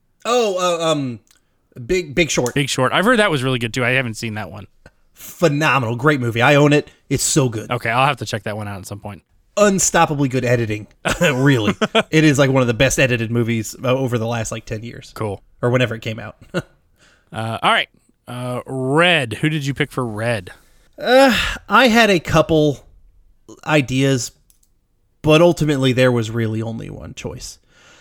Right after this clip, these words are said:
Speaker 1: How the hell are you gonna replace Morgan Freeman,
Speaker 2: You're not.
Speaker 1: who is
Speaker 2: You're not. You're not gonna, you're not
Speaker 1: you're
Speaker 2: gonna
Speaker 1: not gonna replace Morgan Freeman, but how are you gonna get to someone who has the level of Morgan Freeman? And there is one guy who is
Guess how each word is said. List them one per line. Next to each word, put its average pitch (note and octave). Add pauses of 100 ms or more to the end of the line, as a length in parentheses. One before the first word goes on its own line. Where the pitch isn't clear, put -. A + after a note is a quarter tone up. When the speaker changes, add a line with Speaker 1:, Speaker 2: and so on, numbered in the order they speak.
(120)
Speaker 1:
How G#3+
the F3+
hell D3+
are C#3
you B2+
gonna B2+
replace A#2+ (160)
Morgan B2
Freeman, A#2
Speaker 2:
You're G3+
not. B2+
Speaker 1:
who A#2
is A#2+
Speaker 2:
You're D#3+
not. A2
You're D3
not D3+
gonna, B2 (120)
you're D3
not C#3
Speaker 1:
you're C3
Speaker 2:
gonna A#3+
Speaker 1:
not -
gonna A#3
replace F3+
Morgan A#2
Freeman, A2 (420)
but D#3+
how D3+
are G#3
you G#3+
gonna G3+
get E3+
to E3
someone E3
who C#3
has B2+
the A#2+
level A#2+
of A#2+
Morgan A#2
Freeman? A2 (760)
And C#3+
there C#3+
is B2+
one D3+
guy D3
who C#3+
is C#3+